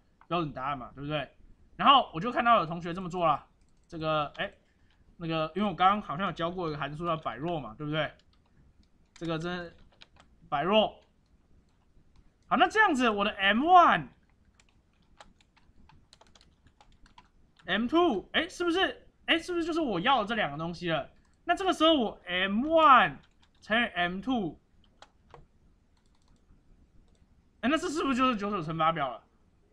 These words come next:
哎，这方法很聪明啊，好不好？这个我非常的开心，有人可以想到这个方法，因为我刚刚才教百弱，而且我才教一下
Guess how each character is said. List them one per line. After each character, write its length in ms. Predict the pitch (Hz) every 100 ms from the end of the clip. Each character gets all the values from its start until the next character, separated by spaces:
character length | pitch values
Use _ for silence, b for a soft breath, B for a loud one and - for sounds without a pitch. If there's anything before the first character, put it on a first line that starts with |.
| -
哎， 300 | 180 202 160
这 160 | 190
方 160 | 196 202
法 100 | 196
很 100 | 160
聪 160 | 180 180
明 160 | 156
啊， 140 | 131 127
好 100 | 143
不 60 |
好？ 320 | 180 160 - _ _ _ _
这 100 | -
个 300 | 196 185 180 -
我 240 | 202 196
非 180 | 214 262
常 180 | 240 202
的 420 | 196 190 185 180
开 180 | - 220
心， 320 | 214 220 277 -
有 160 | 185
人 160 | 170 170
可 120 | 185
以 40 | 214
想 160 | 180
到 80 | 170
这 60 | 196
个 100 | 170
方 200 | 170 175
法， 220 | 139 - _ _ _
因 140 | 202 220
为 60 |
我 120 | 190
刚 160 | 165 220
刚 220 | 269 277 294 -
才 180 | - 220
教 220 | 214 262
百 220 | 262 190
弱， 220 | 185 262 233
而 60 |
且 100 | -
我 100 | 226
才 200 | 180 190
教 240 | 196 - 240
一 60 | 185
下 380 | 247 220 185